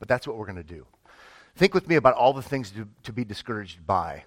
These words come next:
Sorry to be a downer on a gloomy day, but from politics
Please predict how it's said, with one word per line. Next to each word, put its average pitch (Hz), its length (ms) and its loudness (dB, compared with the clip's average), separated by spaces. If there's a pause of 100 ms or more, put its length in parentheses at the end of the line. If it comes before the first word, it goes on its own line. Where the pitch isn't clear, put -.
(120)
Sorry 107 320 -4
to 98 80 -12
be 101 140 -8
a 92 60 -6
downer 98 460 -4
on 92 240 -10
a 80 140 -12
gloomy 101 340 -12
day, 82 380 -6 (340)
but 85 260 -6 (800)
from 101 300 -6
politics - 1040 -2